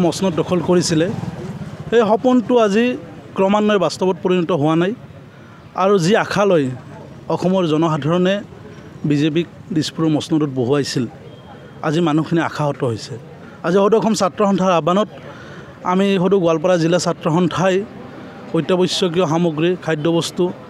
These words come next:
পেট্ৰল, ডিজেলকে ধৰি ৰন্ধন গেছৰ মূল্য বৃদ্ধিৰ প্ৰতিবাদত আজি আমি এই কাৰ্যসূচী ৰূপায়ণ কৰিছোঁ। আৰু এই কাৰ্যসূচীৰ পৰাই আমি হিমন্ত বিশ্ব শৰ্মা নেতৃত্বাধীন এইখন চৰকাৰলৈ আমাৰ আহ্বান,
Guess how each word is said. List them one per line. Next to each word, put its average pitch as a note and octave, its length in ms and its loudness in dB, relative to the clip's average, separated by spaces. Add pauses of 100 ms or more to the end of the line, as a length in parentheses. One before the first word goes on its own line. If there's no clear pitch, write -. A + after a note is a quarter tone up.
(340)
পেট্ৰল, F3+ 380 2
ডিজেলকে D#3+ 400 2
ধৰি D3+ 260 2 (140)
ৰন্ধন D3 360 4
গেছৰ E3+ 280 0 (320)
মূল্য D#3+ 240 4
বৃদ্ধিৰ D#3 280 0
প্ৰতিবাদত D#3 440 0 (640)
আজি E3 160 2 (120)
আমি F3+ 120 2 (100)
এই F#3 60 2 (160)
কাৰ্যসূচী E3 440 0
ৰূপায়ণ D#3+ 320 0
কৰিছোঁ। D#3 320 0 (680)
আৰু G3+ 160 4
এই A#3+ 120 6
কাৰ্যসূচীৰ B3 680 4
পৰাই A3 260 4 (880)
আমি G3+ 180 4
হিমন্ত F#3+ 280 4 (100)
বিশ্ব - 240 -2 (140)
শৰ্মা F#3 280 2 (120)
নেতৃত্বাধীন E3+ 600 0 (300)
এইখন E3+ 220 2 (100)
চৰকাৰলৈ E3 580 2
আমাৰ D#3 220 2
আহ্বান, C#3 280 0